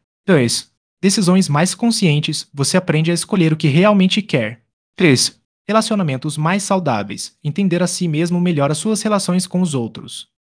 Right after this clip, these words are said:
Esses são apenas alguns dos muitos benefícios que você pode encontrar. O autoconhecimento é como uma luz que ilumina o seu caminho,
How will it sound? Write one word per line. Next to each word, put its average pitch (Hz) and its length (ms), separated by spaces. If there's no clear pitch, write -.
Esses 131 200
são 180 160
apenas 175 380
alguns 175 300
dos 165 180
muitos 185 360
benefícios 185 600
que 208 100
você 208 240
pode 202 260
encontrar. 151 680
O 139 80
autoconhecimento 190 800
é 196 40
como 202 180
uma 196 140
luz 185 220
que - 100
ilumina 180 320
o 170 40
seu 156 160
caminho, 151 520